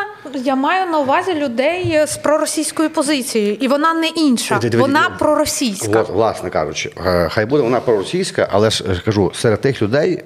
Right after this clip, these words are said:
Speaker 2: це може бути хороший християнин, сім'янин, може бути в нього така, і, ну, е, їм, е,
Speaker 1: Ну, ні,
Speaker 2: від,
Speaker 1: це
Speaker 2: від
Speaker 1: так,
Speaker 2: народження,
Speaker 1: ну, я
Speaker 2: від,
Speaker 1: не згодна.
Speaker 2: десь від, від, від народження йому втолкмачили, там, до, до прикладу, що там Донбас кормить Україну, да? Йому то говорили від народження. І,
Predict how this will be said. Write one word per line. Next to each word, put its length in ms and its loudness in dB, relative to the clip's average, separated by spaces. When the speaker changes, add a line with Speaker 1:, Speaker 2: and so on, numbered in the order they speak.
Speaker 2:
це 100 -2
може 220 0
бути 200 0
хороший 340 0
християнин, 680 0
сім'янин, 600 0
може 300 2
бути 280 0
в 100 -8
нього 200 2
така, 320 0
і, 80 -4
ну, 280 2
е, 220 2
їм, 220 2
е, 160 0
Speaker 1:
Ну, 80 0
ні, 200 0
Speaker 2:
від, 80 -4
Speaker 1:
це 60 0
Speaker 2:
від 60 -2
Speaker 1:
так, 160 0
Speaker 2:
народження, 460 2
Speaker 1:
ну, 60 2
я 120 0
Speaker 2:
від, 60 -2
Speaker 1:
не 120 -2
згодна. 400 -4
Speaker 2:
десь 160 0
від, 140 -4
від, 440 -2
від 180 -2
народження 600 2
йому 180 2
втолкмачили, 600 0
там, 160 0
до, 160 -6
до 200 -2
прикладу, 340 0
що 80 -10
там 240 -2
Донбас 300 0
кормить 300 0
Україну, 340 0
да? 160 2
Йому 140 2
то 120 0
говорили 480 4
від 180 -2
народження. 540 0
І, 120 -4